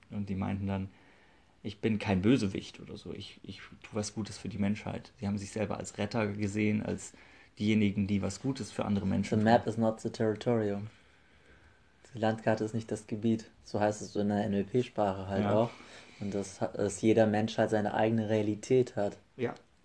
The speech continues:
Speaker 1: richtig. Und klar, wenn du, ähm, mit jemandem gut auskommen willst oder mit jemandem zusammenarbeiten willst, dann ist das Erste, was du, was, was man natürlich machen sollte,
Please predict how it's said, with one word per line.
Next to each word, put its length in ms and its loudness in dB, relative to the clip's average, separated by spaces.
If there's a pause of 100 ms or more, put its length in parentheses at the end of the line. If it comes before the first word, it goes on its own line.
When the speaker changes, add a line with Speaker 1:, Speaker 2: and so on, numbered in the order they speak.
Speaker 1:
richtig. 380 -12 (600)
Und 240 0
klar, 360 -2
wenn 140 4
du, 280 0 (400)
ähm, 500 -4
mit 180 -2
jemandem 420 0
gut 260 -6
auskommen 480 -6
willst 260 -4
oder 120 -2
mit 160 0
jemandem 260 -2
zusammenarbeiten 680 0
willst, 340 -2 (340)
dann 280 0 (420)
ist 280 -2 (140)
das 200 -4
Erste, 480 -4
was 240 -4
du, 340 -4
was, 300 -4
was 200 -6
man 100 0
natürlich 340 -4
machen 240 -2
sollte, 400 0